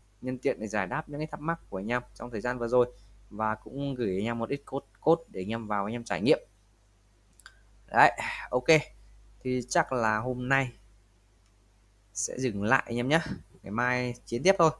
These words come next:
Hôm nay như thế thôi. Nói chung là mấy hôm nay tôi cũng khá là bận anh em ạ. Anh em nào mà nhắn tin cho tôi mà không thấy phản hồi thì anh em thông cảm nhé. Bởi vì tin nhắn nó nhiều quá anh em. Công việc của tôi nó bộn bề quá.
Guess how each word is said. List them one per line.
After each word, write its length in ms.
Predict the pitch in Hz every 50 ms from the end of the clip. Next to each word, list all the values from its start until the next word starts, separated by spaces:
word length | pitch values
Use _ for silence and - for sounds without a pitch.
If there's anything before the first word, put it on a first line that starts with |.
| - - - - - - - - - -
Hôm 100 | 120 127
nay 120 | 123 123
như 80 | 123 120
thế 160 | 113 104 113 131
thôi. 120 | 139 135 127 120
Nói 120 | 98 101
chung 140 | 117 123 123
là 100 | 117 110
mấy 140 | 101 101 107
hôm 120 | 120 127
nay 120 | 135 127 120
tôi 140 | - 127 127
cũng 120 | 131 131
khá 240 | - - 123 127 170
là 80 | 190
bận 180 | 170 165 156 151 -
anh 100 | 135 139
em 120 | 143 147
ạ. 60 | 139 -
Anh 100 | - 139 139
em 120 | 143 143
nào 160 | 139 131 127
mà 80 | 127 117
nhắn 180 | 117 120 120 123 -
tin 180 | - 156 151 147
cho 60 | 143 -
tôi 200 | 156 156 151 139
mà 200 | 131 123 117 113 - _ _ _ _ _ _ - - -
không 180 | - 143 143 131
thấy 120 | 135 123
phản 180 | - 139 117 92
hồi 300 | 110 120 120 117 113 110
thì 420 | 110 110 107 107 107 107 104 104 98 - -
anh 60 | 123
em 120 | 127 127 131
thông 120 | 139 135
cảm 240 | - 143 120 95 104
nhé. 120 | 131 151 147
Bởi 80 | 120 107
vì 100 | 101 107
tin 260 | - - 156 147 135
nhắn 120 | 120 120 123
nó 100 | 127 139
nhiều 360 | 156 156 156 147 135 123 113
quá 200 | 104 104 107 113
anh 160 | 139 151 147
em. 120 | 143 143 147 _ _ _ _ _ _ _
Công 260 | - 151 143 147 131
việc 180 | 127 113 - -
của 60 | - -
tôi 160 | 123 127 117
nó 60 | 127
bộn 200 | 160 151 135 - -
bề 300 | - 131 117 107 98 92 -
quá. 260 | 123 143 156 156